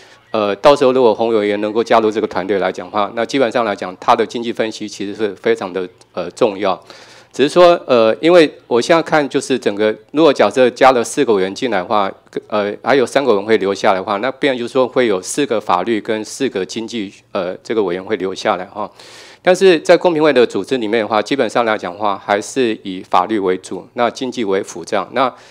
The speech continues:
当然，黄主任委员其实他过去在公平会曾经担任过四年半的委员，所以他其实当然非常熟悉啊。只是说可能或许可能到时候在说服一些，呃，法律背景的委员来讲话，可能在法律的一些见解或是什么一些研析来讲话，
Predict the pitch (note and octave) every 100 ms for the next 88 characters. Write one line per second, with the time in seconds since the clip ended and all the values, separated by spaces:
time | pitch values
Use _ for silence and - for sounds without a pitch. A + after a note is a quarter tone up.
0 | _ _ E3 E3 C#3+ D3+ B2+ C#3+ A#2 G2+
1 | - A#2 A2+ B2+ - - B2+ B2+ C3 A#2
2 | B2 A2 A2+ G2+ G2+ G#2 G2+ A2 G#2+ G#2
3 | A#2 G2+ - - C#3 A2 G2 A#2 G2+ G2
4 | F#2+ F2 - G2+ F2 F2 F#2+ - B2 C3
5 | C3+ A2+ A#2+ A2+ G#2 A2+ G#2 F#2 - G2
6 | F2+ - G2+ F2+ - - - _ - C#3
7 | E3+ E3 A2 A2+ C3+ G#2+ F#2+ G#2 G2 G#2+
8 | - - C3 C3 A2+ B2+ A2 - C#3 A2
9 | A2 A#2 B2 A#2 A2+ - - G2 F#2 F#2
10 | A2 G2+ B2+ - B2+ - F#2+ F#2+ E2+ F#2
11 | G2 F#2+ F#2+ F2 G#2 F2+ - - _ A2
12 | C3 C#3 G#2 F#2 A#2 G#2+ G2 G#2+ - -
13 | C3 G#2+ G2+ G2 G#2 G#2+ G#2 F#2 G#2 G#2
14 | A#2 A2 G#2 G2+ - A2 F#2+ F#2 F#2 G2+